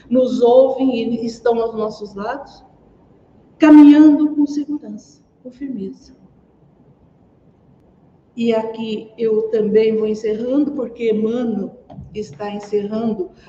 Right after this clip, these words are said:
a, a sua exortação às nossas reflexões,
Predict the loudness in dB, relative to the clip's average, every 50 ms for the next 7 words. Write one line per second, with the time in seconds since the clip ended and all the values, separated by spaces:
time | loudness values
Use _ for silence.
0 | -20 -20 -16 -12 -10 -8 -8 -8 -10 -12 -12 -14 -16 -16 -16 -16 -16 -10 -4 -4
1 | -4 -2 -2 -4 -6 -6 -8 -12 -18 -20 -20 -6 _ 4 4 4 6 4 2 2
2 | 2 -2 -4 -6 -6 -8 -6 -2 0 0 0 0 -2 -4 -6 -12 -16 -12 -10 -6
3 | -4 -2 -2 -4 -4 -4 -4 -6 -6 -6 -8 -8 -8 -4 -4 -4 -4 -2 -4 -6
4 | -6 -6 -10 -6 -4 -2 -2 0 -2 -4 -6 -10 -14